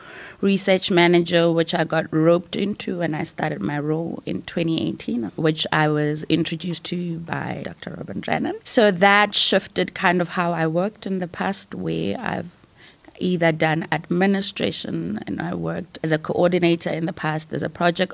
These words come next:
officer, but I've never linked it to research management, which is quite specific, which is different from your day-to-day, that you're very engaged with the academic, with the researchers, and how you engage with them, that you're very,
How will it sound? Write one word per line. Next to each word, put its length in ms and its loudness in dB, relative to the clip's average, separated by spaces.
officer, 560 -2
but 160 0
I've 160 2
never 420 6
linked 640 4
it 240 -4
to 460 -4
research 600 4
management, 640 0
which 180 -2
is 260 -8
quite 380 2
specific, 760 -4
which 180 -6
is 200 -6
different 400 4
from 160 4
your 180 8
day-to-day, 920 4
that 260 0
you're 120 0
very 500 6
engaged 560 4
with 280 0
the 160 -2
academic, 560 0
with 200 -2
the 100 2
researchers, 720 0
and 220 0
how 260 4
you 360 0
engage 680 4
with 320 0
them, 240 2
that 260 0
you're 80 -2
very, 480 -2